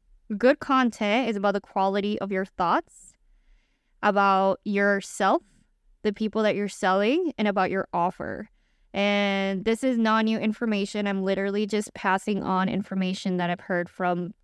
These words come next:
coaches that sell gazillions <laughs> and people that are very successful. This was not my idea. I'm just passing along the thought. I'm co-signing that perspective that has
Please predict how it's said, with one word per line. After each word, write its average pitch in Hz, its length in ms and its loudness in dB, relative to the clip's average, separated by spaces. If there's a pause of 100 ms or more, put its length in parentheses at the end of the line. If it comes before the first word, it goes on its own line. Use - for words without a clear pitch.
(120)
coaches 240 480 2
that 196 200 0
sell 185 380 2 (200)
gazillions 226 720 0 (180)
<laughs> 214 120 -4 (380)
and 233 140 2
people 226 240 2
that 226 120 6
are 208 100 0
very 196 200 2
successful. 202 680 -2
This 214 180 0
was 190 160 -2
not 190 260 0
my 196 240 0
idea. 185 520 0
I'm 190 140 0
just 185 200 -4
passing 196 400 -2
along 190 440 0
the 190 100 -4 (100)
thought. 180 380 0 (280)
I'm 202 200 2
co-signing 202 880 0 (300)
that 196 200 0
perspective 190 760 -4
that 185 240 0
has 190 380 -2